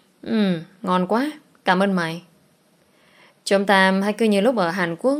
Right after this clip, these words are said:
được không?" "Ừ. Vậy lúc nào chúng ta đi bar hay đi uống rượu đi?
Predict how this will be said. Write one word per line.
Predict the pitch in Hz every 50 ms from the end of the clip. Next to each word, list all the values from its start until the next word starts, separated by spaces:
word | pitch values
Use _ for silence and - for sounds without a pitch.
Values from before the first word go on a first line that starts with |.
| 311 302
được | 208 175 170
không?" | - 196 185 180 185 196 - _ _ _ _ _ _ _ _ _ _ _ _ _ _ _ _ _ _ _ _ _ _ _ _ _
"Ừ. | - 185 175 175 170 175 185 185 _ _ _ _ _ _ _ _ _ _ _ _ _ _ _ _ _ _
Vậy | - 180 196 196
lúc | 208 269 277
nào | 240 196 185 180 180
chúng | 175 - 196 208
ta | 214 196
đi | 190 185
bar | 170 185 180 185 180 180
hay | 185 190 190 185 185
đi | 180
uống | 180 175 175 180 220
rượu | 214 - 185 170 165
đi? | 165 170 175 185 190